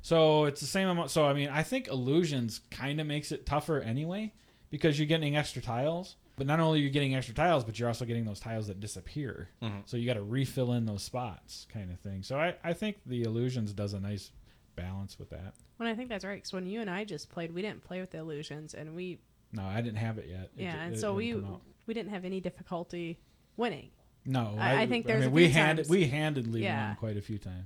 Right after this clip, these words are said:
Speaker 3: Whereas I found, like, even in our first, I think in our first game as a foursome, did we even find the exit tile?
Speaker 2: No.
Speaker 1: No.
Speaker 3: And I think that was because you had those extra tiles of illusions. I mean, it
Speaker 1: Yeah.
Speaker 3: just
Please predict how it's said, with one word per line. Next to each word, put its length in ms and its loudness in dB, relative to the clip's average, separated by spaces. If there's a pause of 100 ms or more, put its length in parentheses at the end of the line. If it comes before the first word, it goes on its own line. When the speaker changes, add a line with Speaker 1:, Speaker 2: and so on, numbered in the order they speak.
(140)
Speaker 3:
Whereas 260 2
I 80 0
found, 400 -4 (100)
like, 240 -4
even 260 -2
in 120 -2
our 140 -4
first, 420 -6 (140)
I 60 -8
think 160 -8
in 100 -4
our 120 -2
first 380 -6
game 260 -2
as 200 -4
a 40 -4
foursome, 960 -4 (100)
did 160 0
we 120 -2
even 180 -4
find 380 -2
the 40 -4
exit 300 -6
tile? 440 -2 (100)
Speaker 2:
No. 160 -4
Speaker 1:
No. 280 -2
Speaker 3:
And 120 -4
I 80 -2
think 180 -6
that 160 2
was 140 -4
because 420 0
you 140 -2
had 180 0
those 220 -4
extra 340 -4
tiles 380 -6
of 100 -8
illusions. 600 -10
I 40 -4
mean, 140 -8
it 40 -10
Speaker 1:
Yeah. 40 -12
Speaker 3:
just 300 -10